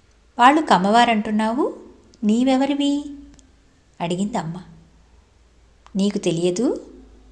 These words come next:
"నాకేమీ తెలియదు నాయనా." "ఇందాక బండిలో అన్ని మహత్యాలు చూపించావే,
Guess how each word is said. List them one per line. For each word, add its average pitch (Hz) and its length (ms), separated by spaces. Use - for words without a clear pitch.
"నాకేమీ 160 500
తెలియదు 180 420
నాయనా." 147 580
"ఇందాక 330 360
బండిలో 262 400
అన్ని 254 220
మహత్యాలు 302 560
చూపించావే, 185 680